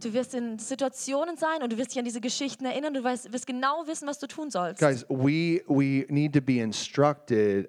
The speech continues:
Speaker 2: out of the stories.
Speaker 1: Und wir müssen einfach echt von diesen, äh, Geschichten lernen.
Speaker 2: We overcome through the stories, the testimonies of
Speaker 1: Wir
Speaker 2: Jesus.
Speaker 1: überwinden durch die Zeugnisse, das, die, die, die Geschichten Jesu.
Speaker 2: Amen? It's so important.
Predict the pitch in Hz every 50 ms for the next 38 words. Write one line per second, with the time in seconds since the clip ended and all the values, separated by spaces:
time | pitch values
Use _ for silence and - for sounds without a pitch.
0 | - - 110 113 113 117 117 117 110 110 98 - - - - - 147 139 135 123
1 | 110 95 90 85 80 - - - - _ _ _ _ - - 208 214 220 220 233
2 | 247 269 - 269 233 220 226 214 226 - - 220 240 262 254 - - - 233 214
3 | 226 214 - 226 214 214 214 - 202 196 - - 220 214 214 208 - - 277 -
4 | - - 240 226 214 214 220 226 233 208 156 143 160 180 - _ 127 135 143 147
5 | - 143 143 135 - 143 131 - - - - - - 180 175 160 139 123 110 101
6 | 95 - - - 143 131 - 120 110 - - - - - 147 147 143 135 117 104
7 | 95 90 87 - - - 104 - _ - - 175 160 - - - 139 123 123 113
8 | 104 95 92 92 90 - - - - 226 240 - 247 254 247 226 202 196 196 220
9 | 277 294 320 339 330 - 247 233 226 226 214 - 233 - - - - - 294 277
10 | 269 - - - - 247 254 202 - 196 190 202 - - - - _ - 233 208
11 | 220 226 226 208 226 208 233 220 - - 311 311 330 - - 269 269 233 262 277
12 | 302 208 185 185 180 175 185 185 - _ _ _ _ _ _ _ _ _ _ _
13 | _ 104 113 131 147 175 208 220 220 - - _ _ _ _ _ _ _ _ _
14 | _ _ _ 131 - - - - - - - - 226 208 208 208 196 180 - -
15 | 190 185 175 165 151 135 127